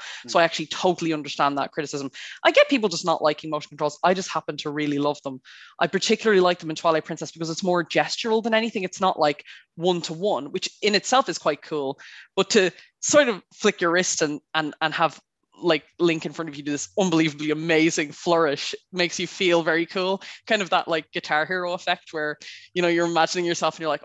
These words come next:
Speaker 1: "Oh my God, I look so cool right now." And then if you actually reflected a mirror on yourself, you'd be <laughs> so embarrassed by how, how, uh, incredibly,
Speaker 2: Yes.
Speaker 1: like, weak you look. <laughs> But, um, no, it's, it's, uh, it's, uh, I, I really liked it. I really liked the motion controls.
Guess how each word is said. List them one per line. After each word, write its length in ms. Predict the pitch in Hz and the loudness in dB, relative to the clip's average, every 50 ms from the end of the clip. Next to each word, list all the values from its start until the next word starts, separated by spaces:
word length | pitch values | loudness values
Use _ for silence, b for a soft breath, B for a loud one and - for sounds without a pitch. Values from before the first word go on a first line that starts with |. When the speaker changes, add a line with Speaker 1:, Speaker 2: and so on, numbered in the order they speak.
| - - | -10 -12
Speaker 1:
"Oh 40 | 160 | -8
my 120 | 151 147 | -8 -6
God, 180 | 131 156 147 139 | 0 2 2 2
I 40 | 139 | 2
look 160 | 143 151 - | 0 -2 -4
so 320 | - - - - 165 151 156 | -4 -6 -2 0 0 0 -2
cool 180 | - - 175 170 | -2 -2 -2 0
right 100 | 170 160 | 0 0
now." 140 | 156 156 156 | 0 0 0
And 100 | 151 156 | 0 -2
then 120 | 160 156 160 | -6 -6 -6
if 100 | - 175 | -4 0
you 60 | 175 | 0
actually 240 | 170 180 - - 190 | 0 0 0 -2 -4
reflected 480 | 170 165 - 185 151 - - - 190 170 | -4 -4 -2 -2 -2 -2 -2 -2 -2 -2
a 60 | 165 | -2
mirror 260 | 156 160 156 160 160 | -2 -4 -4 -2 -2
on 140 | 156 160 165 | -2 -2 -4
yourself, 320 | 165 160 - 175 165 165 - | -6 -4 -2 -2 -2 -2 -2
you'd 140 | 175 170 160 | -6 -10 -10
be 60 | - | -10
<laughs> 40 | - | -14
so 440 | - - - - - - - 170 - - | -16 -18 -18 -18 -8 -2 0 0 0 -2
embarrassed 600 | 214 170 - - - - - 170 - - - _ _ B B B B 262 220 - | -6 -12 -12 -4 -2 -2 -2 -2 -4 -8 -18 _ _ B B B B -6 -4 0
by 160 | 185 180 180 | 2 2 4
how, 300 | 160 180 165 160 160 - - - | 4 4 4 4 2 0 -2 -6
how, 280 | - - 160 156 160 | -4 0 0 2 2
uh, 200 | 156 147 143 - - | 0 0 -2 -4 -6
incredibly, 800 | 160 160 165 - _ _ _ _ _ - 180 165 165 147 147 165 | -10 -12 -14 -18 _ _ _ _ _ -4 -2 0 0 0 0 0
Speaker 2:
Yes. 340 | 160 151 165 - 135 131 - | 2 2 2 0 -2 -4 -8
Speaker 1:
like, 240 | 139 147 156 147 147 - | -8 -4 -4 -4 -4 -4
weak 300 | 151 165 170 - - - | -6 -6 -6 -4 -4 -2
you 80 | 180 160 | 2 2
look. 240 | 165 - - - - 190 - - | 2 0 0 -2 -2 -2 0 -2
<laughs> 640 | 220 185 - - - 160 - - - - - - - | -2 -2 -2 -8 -12 -12 -10 -12 -12 -14 -16 -2 0
But, 140 | 196 196 190 | 2 4 4
um, 300 | 185 185 190 185 175 208 | 4 4 2 0 0 2
no, 160 | 214 233 226 | 4 4 4
it's, 220 | 196 - - - - | 4 2 -2 -6 -6
it's, 260 | - 180 - - - | -6 -6 -4 0 2
uh, 200 | 170 160 165 160 - _ _ _ _ _ - | 2 2 2 -2 -6 _ _ _ _ _ -6
it's, 320 | 165 156 - - - - | -6 -6 -4 -8 -6 -2
uh, 240 | 160 151 147 147 151 - b b b | -2 0 0 -2 -4 -10 b b b
I, 120 | 208 220 - 214 | 2 2 4 4
I 60 | 214 | 2
really 200 | 226 226 208 185 | 2 4 4 4
liked 260 | 175 175 185 180 - | 4 4 4 2 0
it. 60 | 147 | -2
I 60 | 139 143 | -2 -2
really 180 | 160 170 160 | -2 -2 -2
liked 220 | 147 147 165 - - | 0 0 -2 -2 -8
the 60 | 131 | -16
motion 180 | - - - - 151 | -18 -18 -20 -20 -20
controls. 260 | 143 147 - - _ | -16 -16 -18 -18 _